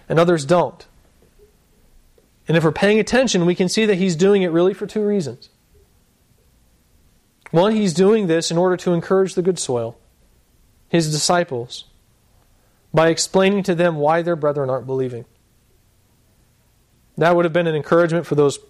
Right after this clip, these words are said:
first believers, just as it would have been for Matthew's Jewish readers, just as it is for us today,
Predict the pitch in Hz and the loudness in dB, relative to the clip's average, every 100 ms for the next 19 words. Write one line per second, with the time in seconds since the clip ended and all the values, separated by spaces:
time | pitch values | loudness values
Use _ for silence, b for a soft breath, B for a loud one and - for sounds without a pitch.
0 | - - 151 - 202 220 247 277 - 147 | -14 -2 -2 0 -2 -2 -2 -4 -4 -2
1 | 160 180 160 160 160 156 151 147 139 143 | -2 0 0 2 2 2 -2 -2 -2 -2
2 | 156 - 147 135 143 185 - 214 214 175 | -2 -2 -4 -2 0 0 0 -2 -2 -2
3 | 147 175 175 175 156 165 160 - 143 156 | 0 0 0 -4 -2 -2 -2 -4 -4 -4
4 | - - 139 143 123 | -4 -8 -2 -2 -2